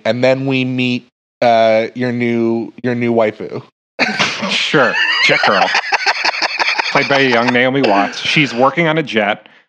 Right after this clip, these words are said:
Speaker 2: when she is harassed by, uh, that guy that, uh, Kesley put in charge a while ago, Sergeant Small.
Speaker 1: Sergeant Small, who, again, would like to use his power to sexually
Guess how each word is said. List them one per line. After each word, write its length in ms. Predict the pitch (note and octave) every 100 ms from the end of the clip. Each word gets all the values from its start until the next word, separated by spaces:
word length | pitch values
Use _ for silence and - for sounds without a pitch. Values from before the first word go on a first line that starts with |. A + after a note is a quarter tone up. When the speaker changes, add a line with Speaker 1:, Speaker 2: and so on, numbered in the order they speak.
| _
Speaker 2:
when 200 | A#2 A2+
she 260 | G#2+ C3 A#2
is 160 | A2+ -
harassed 580 | A#2 G#2+ G#2+ - -
by, 440 | - G#2+ G#2 G#2 G2+
uh, 340 | G#2 G#2+ G#2
that 200 | G#2+ G#2
guy 280 | A2 G#2 G#3
that, 360 | F#3+ - - - - _ _ - A2+
uh, 200 | G#2 G2+
Kesley 340 | B2+ B2 A#2+
put 120 | C3+
in 100 | A#2
charge 320 | G2+ C3 A2+ G2+
a 60 |
while 280 | G2 F#2+ F#2
ago, 220 | F#2+ F#2+
Sergeant 460 | F#2+ G2+ F#2+ G2+ F#2
Small. 460 | - A#2 - - - _
Speaker 1:
Sergeant 420 | - C3+ B2+ C#3 C#3+
Small, 440 | E3+ D3 C#3+ C#3
who, 240 | D#3 C3+
again, 580 | C3+ B2 C#3+ D3 D#3+ D3+
would 180 | C#3 C3+
like 200 | C3 C3+
to 80 | D3+
use 260 | C3 C#3 C#3
his 160 | C#3+
power 440 | - C3 B2+ B2 B2
to 420 | C3+ B2 B2 B2
sexually 800 | B2 A#2 - C3 B2 B2 B2 B2+